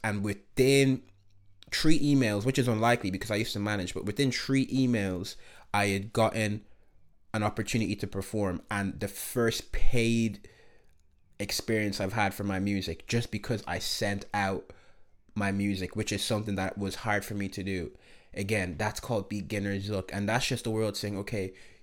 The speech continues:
you have shown bravery here, you have shown courage. Let me show you that you are rewarded when you show these things." You always have to try.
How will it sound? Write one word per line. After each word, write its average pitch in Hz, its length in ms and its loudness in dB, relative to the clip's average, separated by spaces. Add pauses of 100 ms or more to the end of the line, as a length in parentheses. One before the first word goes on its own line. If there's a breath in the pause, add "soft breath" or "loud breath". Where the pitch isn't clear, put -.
you 117 360 2
have 113 220 -2
shown 127 500 0
bravery 120 460 0
here, 107 180 0
you 101 180 0
have 104 120 -2
shown 113 300 -2
courage. 104 480 -2 (240 loud breath)
Let 120 180 2
me 135 120 4
show 123 320 4
you 107 320 2 (300)
that 104 300 0 (1400)
you 113 200 2
are 104 120 4
rewarded 113 640 4
when 101 220 -2
you 98 100 0
show 104 280 -2
these 101 220 -4
things." 92 420 -8
You 104 220 -4
always 131 300 4
have 139 160 -2
to - 80 -2
try. 107 480 2